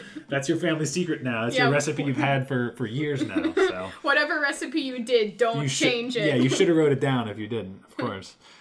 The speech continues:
Speaker 1: Um, and, you know, chocolate and cheese and wine and all those kind of, like, finer goods things, I think, go
Speaker 2: Mm-hmm.
Speaker 1: really well together. Um,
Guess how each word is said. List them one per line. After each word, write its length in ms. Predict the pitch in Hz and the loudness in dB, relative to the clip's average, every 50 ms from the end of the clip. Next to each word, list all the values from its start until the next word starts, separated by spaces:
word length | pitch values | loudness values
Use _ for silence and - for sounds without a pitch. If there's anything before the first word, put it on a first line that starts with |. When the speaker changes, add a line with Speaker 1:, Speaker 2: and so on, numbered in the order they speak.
| - - - - _ - | -20 -20 -20 -20 _ -6
Speaker 1:
Um, 500 | - 117 117 113 110 110 110 107 107 - - _ _ _ _ _ _ - | -2 0 0 2 0 0 -2 -4 -6 -8 -14 _ _ _ _ _ _ -2
and, 540 | 127 131 131 131 127 127 127 117 113 - - - | 0 2 4 4 4 4 4 2 0 -6 -12 -6
you 120 | 139 135 | -2 0
know, 220 | 123 107 113 113 | 0 0 0 -2
chocolate 360 | 113 - 151 151 143 - 117 113 | -2 -2 -4 -4 -2 -2 -2 -2
and 120 | 120 113 | -2 -4
cheese 380 | - - 135 135 127 127 127 117 | -4 -2 0 2 2 2 2 0
and 100 | 113 107 | -2 -4
wine 480 | 101 107 113 117 117 117 117 117 117 110 | -4 -4 -4 -2 -2 -4 -4 -4 -4 -4
and 120 | 101 104 | -6 -6
all 100 | 110 113 | -6 -6
those 200 | 110 110 104 101 - | -4 -6 -6 -8 -8
kind 180 | - 110 104 | -12 -12 -10
of, 120 | 101 92 92 | -10 -12 -12
like, 160 | 95 90 87 - _ _ _ - _ _ - - - | -12 -12 -12 -14 _ _ _ -20 _ _ -20 -18 -14
finer 280 | - 107 107 101 104 95 | -12 -12 -12 -12 -14 -14
goods 380 | 95 101 98 98 95 - - | -10 -8 -8 -8 -8 -8 -10
things, 500 | - - 104 101 101 98 98 101 98 - | -10 -10 -10 -10 -10 -10 -12 -12 -14 -12
I 60 | 101 95 110 | -12 -10 -8
think, 220 | 110 107 104 104 98 | -6 -6 -6 -6 -6
go 80 | 113 110 | -6 -6
Speaker 2:
Mm-hmm. 60 | 107 107 | -6 -6
Speaker 1:
really 180 | 110 110 104 | -6 -8 -8
well 200 | 104 107 107 110 | -6 -6 -6 -8
together. 520 | 110 - 104 104 101 101 104 107 107 107 - _ _ _ _ _ _ - - _ - | -8 -10 -12 -12 -12 -12 -12 -12 -14 -16 -18 _ _ _ _ _ _ -20 -20 _ -14
Um, 540 | 117 110 104 101 101 98 101 101 95 92 | -10 -10 -8 -8 -10 -10 -12 -14 -14 -16